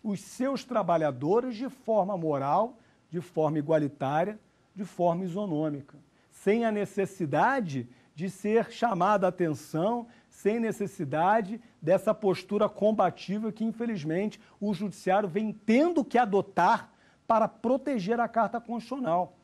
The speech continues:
E o Supremo vem fazendo isso com bastante atenção. Ele agora, desde a Carta de mil novecentos e oitenta e oito, ele é o defensor da ordem constitucional.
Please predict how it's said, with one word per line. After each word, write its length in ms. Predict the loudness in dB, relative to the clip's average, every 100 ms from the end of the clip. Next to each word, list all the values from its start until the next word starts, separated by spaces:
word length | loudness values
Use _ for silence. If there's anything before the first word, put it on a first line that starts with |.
| _ _
E 100 | -4
o 60 | -4
Supremo 580 | -4 -2 0 2 0 -2
vem 160 | -4
fazendo 560 | -2 -2 0 -4 -2 -2
isso 260 | -4 -8
com 160 | -8 -2
bastante 600 | 2 0 0 -2 -2 -2
atenção. 640 | -6 -8 -8 -6 -4 -4 -10 _ _
Ele 280 | -4 2 4
agora, 520 | 4 2 4 6 4
desde 240 | 2 0 0
a 80 |
Carta 400 | 0 2 2 0
de 80 | -6
mil 140 | -4 -2
novecentos 540 | -2 -4 -6 -6 -4
e 20 |
oitenta 400 | -4 -4 -6 -4
e 40 | -4
oito, 500 | -2 -2 -4 -6 -12 -18 -4
ele 180 | 0 2
é 60 |
o 100 | 2
defensor 1120 | 0 2 4 2 -4 -6 -6 -8 2 2 2 -2 _ _ _
da 180 | 4 6
ordem 420 | 6 4 2 -2
constitucional. 1000 | -2 -4 -4 -10 -8 -6 -4 -4 -4 -6